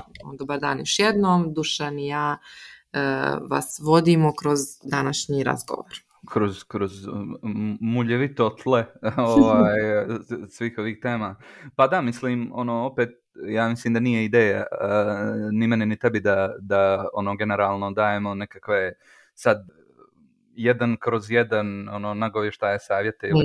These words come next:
Speaker 2: bilo šta
Speaker 1: Mm.
Speaker 2: treće, naročito u ovim, u ovoj nekoj prolongiranoj temi, malo i od prošle epizode, već da,
Speaker 1: Da.
Speaker 2: ono, pokrijemo neke opcije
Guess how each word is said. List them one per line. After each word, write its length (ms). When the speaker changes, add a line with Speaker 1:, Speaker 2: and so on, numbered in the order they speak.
Speaker 2:
bilo 180
šta 160
Speaker 1:
Mm. 100
Speaker 2:
treće, 400
naročito 520
u 100
ovim, 500
u 140
ovoj 340
nekoj 360
prolongiranoj 800
temi, 400
malo 300
i 100
od 100
prošle 380
epizode, 520
već 240
da, 160
Speaker 1:
Da. 300
Speaker 2:
ono, 380
pokrijemo 520
neke 240
opcije 500